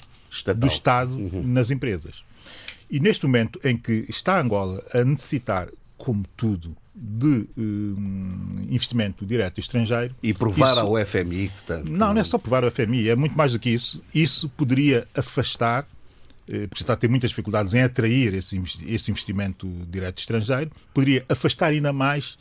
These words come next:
Speaker 1: Uhum.
Speaker 2: investidores que quisessem investir em Angola, sabendo que o Estado está sempre disponível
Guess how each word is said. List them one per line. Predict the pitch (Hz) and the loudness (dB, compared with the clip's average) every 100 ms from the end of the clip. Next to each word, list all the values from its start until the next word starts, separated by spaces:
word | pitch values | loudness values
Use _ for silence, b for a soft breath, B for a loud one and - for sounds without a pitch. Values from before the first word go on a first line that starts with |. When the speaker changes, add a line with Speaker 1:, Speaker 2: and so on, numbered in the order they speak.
| - | -10
Speaker 1:
Uhum. | 110 80 | -8 -2
Speaker 2:
investidores | 127 120 - 123 123 131 - - - 113 | -2 0 -2 0 0 0 -4 -12 -12 -10
que | |
quisessem | 107 113 120 | -6 -4 -2
investir | 107 - 117 | -2 -2 0
em | |
Angola, | 107 101 117 127 B B | 0 0 0 -2 B B
sabendo | - 160 135 139 160 156 | 0 2 4 2 2 -4
que | - 135 | -4 -4
o | |
Estado | - 120 113 | 0 0 0
está | - 117 | -2 -2
sempre | - 180 147 | 0 -2 -2
disponível | - - 123 131 139 139 | -8 -4 0 0 0 -2